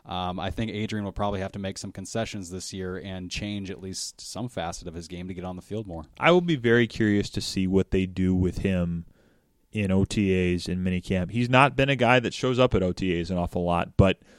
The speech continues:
Speaker 2: if you're Kevin Stefanski, you're coaching running backs for the first time,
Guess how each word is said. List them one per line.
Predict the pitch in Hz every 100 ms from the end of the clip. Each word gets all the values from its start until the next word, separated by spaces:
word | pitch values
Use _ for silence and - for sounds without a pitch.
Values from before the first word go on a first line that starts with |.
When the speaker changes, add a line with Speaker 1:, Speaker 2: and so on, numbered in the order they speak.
| _ _
Speaker 2:
if | 113
you're | 123
Kevin | 123 151 143
Stefanski, | - 135 143 131 110
you're | 107
coaching | 104 113 110
running | 104 110
backs | 101 87
for | -
the | 92
first | - 92
time, | - 95 92 90